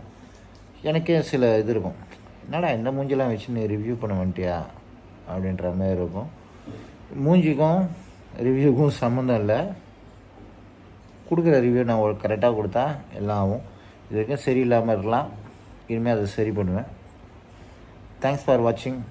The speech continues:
நன்றி மக்களே. தயவுசெய்து YouTube வரவங்க இவ்வளோ வரும், அவ்வளோ வரும்லாம் வராதீங்க. அதுக்கு ஹார்ட் ஒர்க் போடணும். நான்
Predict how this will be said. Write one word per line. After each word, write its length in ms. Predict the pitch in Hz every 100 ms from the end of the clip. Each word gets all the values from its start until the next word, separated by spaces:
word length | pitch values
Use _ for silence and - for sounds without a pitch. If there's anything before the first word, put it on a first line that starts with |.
| -
நன்றி 260 | 110 110 120
மக்களே. 380 | 117 107 110 123 117 - - - - -
தயவுசெய்து 560 | 120 123 139 135 120 131
YouTube 240 | 135 117
வரவங்க 320 | 113 113 113
இவ்வளோ 360 | 139 120 110 110
வரும், 200 | 113 120
அவ்வளோ 180 | 117 101
வரும்லாம் 440 | 104 113 123 117
வராதீங்க. 500 | 107 123 120 104 120 151 - - - -
அதுக்கு 220 | 95 101
ஹார்ட் 200 | 104 110
ஒர்க் 320 | 110 107 95 110
போடணும். 400 | 113 117 139 170 - - - - - - - -
நான் 160 | 135